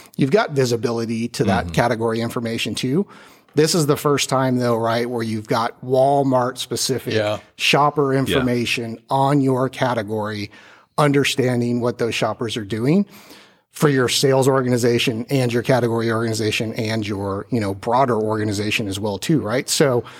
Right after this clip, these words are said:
Speaker 1: I think the conversations are certainly going to change, and they should change, right? And I think, I, I don't know if that was ultimately Walmart what they wanted, right? But I think they understand that that can bring a lot of value to
Speaker 2: Mm-hmm.
Speaker 1: them as well, too.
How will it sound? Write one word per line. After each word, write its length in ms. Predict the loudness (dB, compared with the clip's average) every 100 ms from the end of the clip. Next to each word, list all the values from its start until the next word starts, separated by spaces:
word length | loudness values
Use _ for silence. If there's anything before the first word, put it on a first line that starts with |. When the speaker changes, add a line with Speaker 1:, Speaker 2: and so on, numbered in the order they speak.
| -20 -20 -4
Speaker 1:
I 80 | -4
think 340 | 2 2 2
the 100 | 0
conversations 840 | 2 4 4 2 2 2 2 0 -2
are 80 | -4
certainly 600 | -4 -2 -2 0 -2 0
going 340 | 0 0 -2
to 200 | -4 -6
change, 720 | -4 -2 0 0 0 0 0 2
and 140 | 2
they 80 | 2
should 320 | 2 2 0
change, 360 | -2 -4 -6 -4
right? 180 | 0
And 140 | 0 0
I 60 |
think, 340 | 0 2 2 -2 -14 -20 -20 _ _ _ -20 -10 -2
I, 220 | 2 4
I 40 |
don't 120 | 4 4
know 60 |
if 80 | 2
that 120 | 2
was 120 | 2
ultimately 480 | 2 0 0 -2 0
Walmart 600 | 0 2 2 2 0 -2
what 220 | -4 -2
they 100 | 0
wanted, 540 | -2 -2 -4 0 0 2
right? 240 | 2 2
But 80 | 2
I 80 | 0
think 220 | 0 0
they 160 | 0 -2
understand 720 | -2 -2 -2 0 0 0 -2
that 100 | -2
that 220 | -4 -2
can 140 | -4 -2
bring 180 | -2
a 80 | -2
lot 260 | 0 0 0
of 140 | -4
value 560 | -4 -4 -2 -4 -6 -4
to 120 | -2
Speaker 2:
Mm-hmm. 100 | -2
Speaker 1:
them 300 | -2 -4 -4
as 140 | -6 -6
well, 280 | -8 -8
too. 400 | -6 -4 0 0